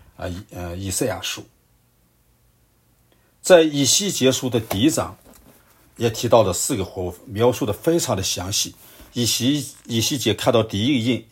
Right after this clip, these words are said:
印象当中就有这个四活物。但是以西结看到这个四活物和，呃，使徒约翰看到的这个活物呢，描述的不一样。以西结看到这个四个活物说，呃，特别是第五节说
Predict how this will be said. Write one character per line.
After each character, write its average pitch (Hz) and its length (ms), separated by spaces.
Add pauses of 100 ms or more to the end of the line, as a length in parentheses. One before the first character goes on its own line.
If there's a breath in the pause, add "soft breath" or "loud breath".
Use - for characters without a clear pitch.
(180)
印 - 140
象 104 160
当 92 160
中 92 140
就 98 120
有 90 220 (260 soft breath)
这 - 140
个 82 60
四 - 200
活 - 160
物。 95 220 (880 soft breath)
但 202 100
是 180 160
以 160 140
西 208 280
结 123 300
看 - 300
到 147 100
这 123 120
个 120 80
四 - 260
活 - 220
物 104 240
和， 113 420 (460 loud breath)
呃， 101 200
使 - 460
徒 147 240
约 165 140
翰 127 260
看 - 240
到 110 100
的 101 140 (140)
这 - 160
个 98 80
活 95 240
物 110 160
呢， 90 180 (480)
描 101 180
述 104 140
的 104 80
不 95 100
一 113 180
样。 - 140 (1040 soft breath)
以 156 100
西 185 160
结 160 140
看 - 180
到 151 120
这 123 100
个 127 80
四 - 240
个 147 80
活 113 160
物 127 100
说， 113 320 (1120 soft breath)
呃， 104 140
特 156 180
别 127 120
是 120 140
第 143 180
五 95 120
节 92 160
说 95 320